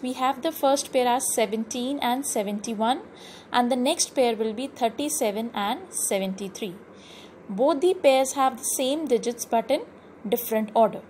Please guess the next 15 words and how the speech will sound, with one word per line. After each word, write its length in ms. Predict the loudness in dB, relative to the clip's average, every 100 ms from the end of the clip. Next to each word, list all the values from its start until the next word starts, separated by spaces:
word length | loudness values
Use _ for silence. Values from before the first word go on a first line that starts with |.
| -20 -20 -20 -20 -20 -20 -20 -20 4
Question 300 | 4 4 2
number 160 | 0
four 300 | 0 6 8
is, 320 | 8 6 2 4
write 240 | 4 4
down 160 | 2 2
separately 640 | 0 0 2 0 2 -2
the 100 | -2
prime 420 | 0 0 2 2
and 160 | 0 2
composite 500 | 2 2 2 2 0
numbers 480 | -2 0 2 0 0
less 220 | -2 -2
than 220 | -2 -4
twenty. 580 | -4 -4 -4 -4 -8 -10